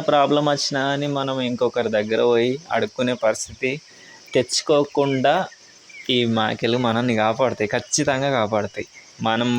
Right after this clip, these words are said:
వాటిని చూస్తే అవి మనల్ని ఖచ్చితంగా కాపాడతాయి, ఇది మాత్రం పక్కా.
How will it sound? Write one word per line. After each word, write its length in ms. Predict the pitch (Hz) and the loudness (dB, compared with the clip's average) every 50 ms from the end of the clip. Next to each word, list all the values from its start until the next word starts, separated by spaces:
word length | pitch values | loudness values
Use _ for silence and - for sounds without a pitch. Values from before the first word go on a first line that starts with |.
| 117 117 113 | 2 4 4
వాటిని 380 | 113 113 117 127 135 139 139 135 131 | 4 2 2 0 -2 -2 0 -2 -2
చూస్తే 400 | 131 127 - - - - - 151 170 170 143 | -4 -4 -8 -14 -10 -4 -2 -2 0 0 0
అవి 160 | 120 110 117 120 120 117 | 0 0 -2 -2 -2 -2
మనల్ని 300 | 113 113 117 117 117 - - 117 | -2 -2 -2 -2 -4 -2 -2 -4
ఖచ్చితంగా 520 | 110 - - - - - 131 127 135 139 123 117 | -4 -2 -6 -6 -6 -6 -6 -4 -2 0 0 0
కాపాడతాయి, 540 | 110 107 - 107 104 104 - - - 104 - - - - - - 120 | 0 0 0 -2 -2 -2 -4 -8 -10 -12 -12 -12 -20 -18 -6 -4 -2
ఇది 160 | 117 123 131 131 127 | 0 0 0 2 2
మాత్రం 320 | 120 120 - - - 139 147 156 156 - - - - - | 0 0 0 -2 -4 -4 -4 -6 -8 -12 -16 -20 -6 -6
పక్కా. 380 | 107 107 - - - 143 127 | -6 -6 -6 -4 -2 0 0